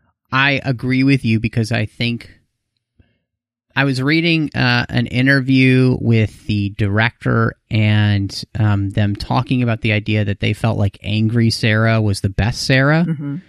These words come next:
Speaker 1: And so again, I felt like instead of what was doing best for the character, they did what was best for the plot, which was to get her to a place where she's angry again.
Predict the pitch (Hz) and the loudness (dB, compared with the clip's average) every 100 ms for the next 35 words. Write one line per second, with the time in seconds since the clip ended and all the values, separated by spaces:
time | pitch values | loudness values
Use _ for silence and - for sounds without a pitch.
0 | _ _ 117 - 120 110 - 139 123 110 | _ _ -4 0 0 0 2 2 4 2
1 | 107 - 127 - 120 - 117 110 - 165 | 0 0 -2 0 -2 2 2 2 0 0
2 | 190 165 - 131 117 131 127 107 113 117 | 0 0 2 2 4 2 2 2 -2 -4
3 | - 113 95 - - 107 104 123 - 101 | -10 -10 -10 -12 -8 -4 -2 -2 -2 -2
4 | 95 131 _ _ _ _ _ _ _ 123 | 0 -2 _ _ _ _ _ _ _ 0
5 | 110 131 135 131 85 113 - 123 - 110 | 4 2 2 0 2 0 2 -2 -2 -6
6 | 95 - - 185 170 127 - 120 - 107 | -6 -8 -2 0 2 0 -2 -2 2 0
7 | - 110 110 131 - 135 117 107 - 117 | 0 -4 0 -2 0 -2 0 0 -2 -2
8 | 110 - 107 - 104 - - 104 107 120 | -2 0 -2 0 -2 -2 -4 0 2 2
9 | 139 151 147 156 156 175 196 | 4 2 4 2 4 2 0